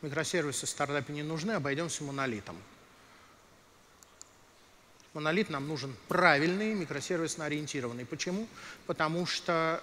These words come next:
э, когда нам придет время распилить монолит на микросервисы, мы не должны рвать, э, волосы ни на одной из частей тела. А, для проектирования такого монолита нам надо смотреть на задачу с точки зрения контроля сложности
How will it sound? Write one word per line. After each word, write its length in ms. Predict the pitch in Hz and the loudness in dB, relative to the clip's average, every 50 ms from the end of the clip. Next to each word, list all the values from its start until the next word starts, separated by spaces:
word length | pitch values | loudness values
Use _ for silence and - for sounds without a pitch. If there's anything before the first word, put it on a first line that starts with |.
| - - | -4 -2
э, 220 | 180 156 156 147 - | 0 0 0 0 2
когда 260 | - 160 151 143 165 | 2 2 4 4 2
нам 160 | 160 151 147 135 | 2 2 0 0
придет 340 | 156 156 147 156 147 - | 0 0 2 0 0 0
время 280 | 143 147 147 139 135 127 | 2 0 0 0 0 -2
распилить 480 | 127 - - - 151 139 135 127 - 139 | -4 -6 -6 -4 -4 -4 -4 -4 -4 -6
монолит 360 | 135 135 135 131 131 127 117 | -6 -4 -4 -2 -4 -4 -6
на 60 | 135 | -6
микросервисы, 840 | 135 139 135 151 165 170 - - 226 208 190 165 - - 151 139 - - - - - - - | -8 -8 -6 -6 -4 -4 0 0 0 2 2 0 -2 -2 -4 -6 -8 -10 -12 -14 -14 -8 -2
мы 120 | 175 170 170 | 0 2 2
не 140 | 170 165 | 2 2
должны 640 | 143 160 151 151 151 135 127 156 165 170 175 170 165 156 | 4 4 4 4 4 2 0 0 0 0 2 2 2 2
рвать, 400 | 143 143 139 143 143 139 - - | 2 2 2 2 2 0 -2 -8
э, 200 | - - 151 139 | -10 -8 -6 -6
волосы 460 | 131 123 143 151 147 143 - - 139 127 | -2 0 0 2 2 0 0 -2 -4 -6
ни 80 | 127 | -6
на 160 | 123 123 117 | -6 -6 -6
одной 180 | 117 117 135 135 | -6 -6 -6 -6
из 60 | 123 | -4
частей 420 | - - - - - - - 131 113 | -4 -4 -4 -6 -6 -6 -6 -6 -6
тела. 320 | - 123 101 92 95 92 - - - - - - - - - - - - - | -4 -4 -4 -4 -6 -8 -10 -10 -10 -8 -6 -6 -6 -6 -8 -10 -12 -10 -4
А, 280 | 160 147 147 147 151 151 139 - - - - - - - - - - - - - - - - - | 0 0 2 2 0 -2 -4 -8 -10 -16 -20 -20 -20 -20 -20 -20 -20 -20 -20 -12 -8 -8 -6 0
для 220 | 156 160 185 165 | 6 8 8 8
проектирования 880 | - - 147 147 131 - - - 170 151 147 139 139 135 131 127 123 120 - - - - - | 8 8 4 4 4 2 2 4 4 4 4 2 0 0 0 0 -2 -2 -6 -10 -10 -6 -6
такого 320 | 151 - - 151 139 135 | -6 -4 -4 -4 -4 -2
монолита 640 | 131 131 131 139 147 147 147 143 131 - 131 120 107 - - - - | -2 -4 -2 0 0 2 2 0 0 -2 -4 -4 -6 -8 -16 -16 -8
нам 280 | 180 151 143 139 135 | -2 0 0 0 0
надо 180 | 139 135 123 123 | -2 -2 -2 -2
смотреть 440 | 117 - 156 143 127 143 139 123 139 | -4 -4 -4 -4 -2 -2 -2 -4 -4
на 80 | 135 | -4
задачу 360 | 123 139 139 135 127 117 - 120 | -4 -4 -2 -2 -2 -4 -6 -8
с 60 | - | -8
точки 320 | - 156 139 - - 156 | -6 -4 -6 -4 -6 -8
зрения 440 | 123 117 131 135 147 135 127 123 117 | -8 -6 -2 0 0 0 0 -2 -4
контроля 460 | - - 147 143 - 151 143 135 131 | -4 -4 -4 -4 -2 0 0 2 2
сложности 720 | 131 - - 185 175 165 160 202 202 - - 247 254 247 | 0 0 2 2 2 0 0 -2 -4 -4 -2 -2 -2 -4